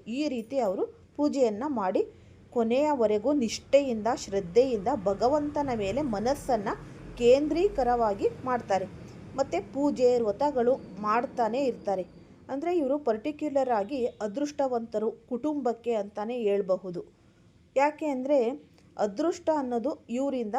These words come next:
ಬರ್ತಾ ಇರುತ್ತೆ ಮನೆಯಲ್ಲಿ. ಭಗವಂತನ ಆಶೀರ್ವಾದ ಅನ್ನೋದು ನಿಮ್ಮ ಮೇಲೆ ಇದ್ರೆ ಸದಾ ನಿಮ್ಗೆ ಎಲ್ಲ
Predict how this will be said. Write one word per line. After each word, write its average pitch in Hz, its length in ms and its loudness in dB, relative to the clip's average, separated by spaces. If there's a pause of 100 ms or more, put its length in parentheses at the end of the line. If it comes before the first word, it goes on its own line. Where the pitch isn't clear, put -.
(160)
ಬರ್ತಾ 202 460 -2
ಇರುತ್ತೆ 196 380 -2 (160)
ಮನೆಯಲ್ಲಿ. 202 500 0 (800)
ಭಗವಂತನ 233 760 2 (220)
ಆಶೀರ್ವಾದ 208 680 2
ಅನ್ನೋದು 196 360 0 (220)
ನಿಮ್ಮ 208 220 2
ಮೇಲೆ 208 400 2
ಇದ್ರೆ 175 280 2 (200)
ಸದಾ 208 400 2
ನಿಮ್ಗೆ 220 340 4 (220)
ಎಲ್ಲ 180 160 0